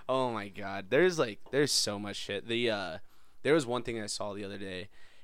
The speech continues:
and it was, um, a Bill Burr doing a radio show, and someone was like,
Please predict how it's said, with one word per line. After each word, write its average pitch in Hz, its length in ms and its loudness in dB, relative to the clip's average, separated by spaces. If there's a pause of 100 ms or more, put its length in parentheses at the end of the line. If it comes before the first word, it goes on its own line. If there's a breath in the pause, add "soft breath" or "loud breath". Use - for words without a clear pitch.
and 104 200 -2
it 104 80 2
was, 104 280 0
um, 85 440 -2
a 117 80 -2
Bill 113 300 6
Burr 107 220 2
doing 101 260 -4
a 98 40 -6
radio 98 460 -4
show, 92 480 -6 (420 soft breath)
and 110 160 -2
someone 139 600 0
was 107 180 -2
like, 98 360 -4